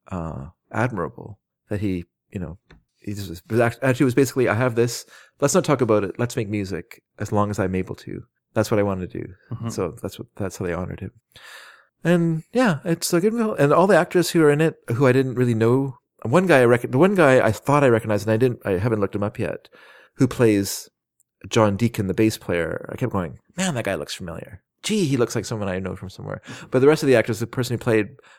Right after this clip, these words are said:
Speaker 1: Brian May and the, and the actor who played Roger Taylor, I didn't know who, who they were.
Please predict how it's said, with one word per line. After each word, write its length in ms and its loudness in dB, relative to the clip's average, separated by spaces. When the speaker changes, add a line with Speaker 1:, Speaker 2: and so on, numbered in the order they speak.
Speaker 1:
Brian 320 4
May 320 2
and 240 -6
the, 340 -6
and 180 -6
the 60 -2
actor 260 -4
who 100 -4
played 340 -8
Roger 300 -6
Taylor, 480 -6
I 60 0
didn't 180 2
know 120 -4
who, 360 -10
who 120 -8
they 120 -10
were. 240 -14